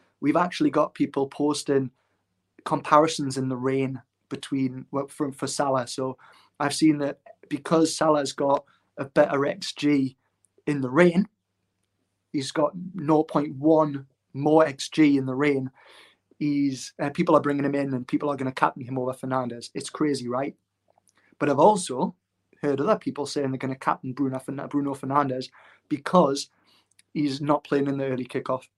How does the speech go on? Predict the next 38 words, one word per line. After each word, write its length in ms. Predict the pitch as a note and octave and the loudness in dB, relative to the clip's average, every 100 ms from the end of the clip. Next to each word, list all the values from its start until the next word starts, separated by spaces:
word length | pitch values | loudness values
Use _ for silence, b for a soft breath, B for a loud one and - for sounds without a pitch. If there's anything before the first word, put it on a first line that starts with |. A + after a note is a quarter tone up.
| - | -14
and 180 | B2+ C3 | -8 -6
the 80 | C3 | -2
early 240 | C3+ C3 | -2 -2
kickoff 400 | - C#3 C#3 - | -4 -6 -6 -8
is 100 | C3 | -10
cursed. 460 | - B2 A#2+ - - _ _ _ | -10 -12 -12 -14 -16 _ _ _
So, 420 | - D3+ C#3+ C#3 _ _ _ _ _ _ _ _ _ _ | -6 2 2 2 _ _ _ _ _ _ _ _ _ _
yeah, 280 | D3 D#3 C#3 - | 4 4 4 2
make 220 | F3 F#3 | 6 6
of 60 | F3 | 8
that 160 | E3 D#3+ | 6 6
what 140 | D#3+ | 2
you 100 | D3+ | 2
will. 240 | C#3+ C#3 C3+ | 2 2 0
Make 240 | E3 E3+ | 0 2
your 100 | D#3+ | 4
own 140 | D3+ D3 | 4 4
informed 340 | C3+ D3 C3+ | -2 -2 -2
decisions. 500 | C3+ D3 C3+ C3+ C3 - | -4 -4 -2 -4 -6 0
Personally, 500 | D#3 D#3 D#3+ D#3 D3+ | 4 4 4 2 4
I'm 160 | D3 | 2
gonna 140 | C#3+ C#3 | 0 -4
be 80 | |
going 220 | C3 C#3 B2+ | -2 -2 -2
with 120 | - | -8
Mo 140 | B2 | -10
Salah 320 | B2 D3+ D3 | 0 2 2
captain 420 | D#3 D#3 D#3+ D3+ D3 _ _ - | 4 2 2 -4 -10 _ _ -8
'cause 100 | C#3 | -4
he's 120 | C#3 | -2
playing 300 | D#3+ F3+ C#3 | 4 4 4
Burnley, 340 | C#3 C3+ C3+ | 0 0 0
he's 100 | C3 | -4
playing 320 | - - D#3 | -4 2 2
in 80 | D3+ | 2
front 220 | C#3 C#3+ | -2 -4
of 60 | C#3+ | -2
Anfield. 520 | C3+ C3+ - C3 C3 | -2 -2 -4 -2 -4